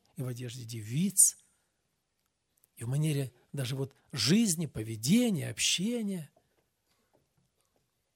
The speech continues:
Но кто-то считает себя царем. Я отсутствовал здесь, но услышал, что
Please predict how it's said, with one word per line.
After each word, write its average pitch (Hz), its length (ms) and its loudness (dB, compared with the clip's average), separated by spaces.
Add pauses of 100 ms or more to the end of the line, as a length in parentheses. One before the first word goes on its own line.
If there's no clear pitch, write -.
(480)
Но 139 120 -6
кто-то 165 460 -6 (420)
считает 131 440 -6
себя 160 240 0
царем. 202 520 0 (480)
Я 175 220 0
отсутствовал 175 680 2
здесь, 180 400 4 (240)
но 175 120 4
услышал, 190 440 4
что 185 320 0